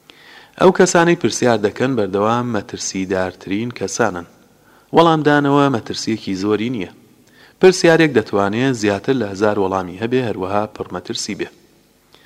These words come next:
داستانی جلوبەرگی نوێی پاشا لە بیرە، پاشا لە ڕاستیدا ڕوود بوو، بەڵام هیچ یەک لە دەرگاوانەکانی بوێری ئەوەیان نەبوو قسەیەک بکەن. لە ناکاو منداڵێک هاواری کرد، پاشا هیچی لە بەردا نییە.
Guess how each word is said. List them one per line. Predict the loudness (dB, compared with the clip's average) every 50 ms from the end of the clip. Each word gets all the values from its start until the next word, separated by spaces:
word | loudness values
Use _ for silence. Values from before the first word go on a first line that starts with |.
| _ _ _ -20 -20 -20 -20 _ 0
داستانی | 2 2 2 2 2 2 2 4 4 2
جلوبەرگی | 2 0 0 2 4 2 2 2 -2 -2 -2
نوێی | -2 -2
پاشا | -2 -2 -2 -4 -2 -2 -2 -2 -2
لە | -2 -2 -4
بیرە، | -2 -2 0 0 0 -2
پاشا | -4 -8 -10 -8 -6 -6 -4 -4
لە | -4 -4
ڕاستیدا | -4 -4 -6 -6 -8 -10 -6 -6 -4 -4 -2
ڕوود | -2 -2 -2 -4
بوو، | -8 -12 -14 -14 -16 _ _ _ _ _ _ -8
بەڵام | -6 -4 -2 -2 -4 -4 -6
هیچ | -8 -8 -6 -4
یەک | -2 -2 -2 0
لە | -2 -2
دەرگاوانەکانی | -2 -2 -2 -2 -2 -2 -2 -2 -2 -2 -4 -6 -8 -8 -8 -6 -4 -2 -2 -4
بوێری | -4 -4 -4 -4 -2 -2 -2 -2 -2 -2 -2
ئەوەیان | -2 -2 0 -2 -2 -4 -8 -6
نەبوو | -6 -4 -2 -2 -2 -4 -4 -8 -16 -20 -20 _ -12
قسەیەک | -10 -6 -2 -2 -2 -2 -4
بکەن. | -6 -10 -12 -14 -18 -20 -20 _ _ _ _ _ _ _ _ _ _ _ _ -20 -20 -20 -20 -20 -20 -20 -4 2
لە | 4
ناکاو | 6 6 6 4 4 4 4 4
منداڵێک | 2 2 2 4 4 4 4 2 2
هاواری | 2 2 4 4 4 4 2
کرد، | 0 -4 -6 -6 -4
پاشا | -4 -4 -4 -4 -4 -4 -2 -2
هیچی | -2 -2 -4 -6 -8 -8 -8
لە | -8 -4
بەردا | -4 -4 -2 0 0 0 0
نییە. | -2 -6 -10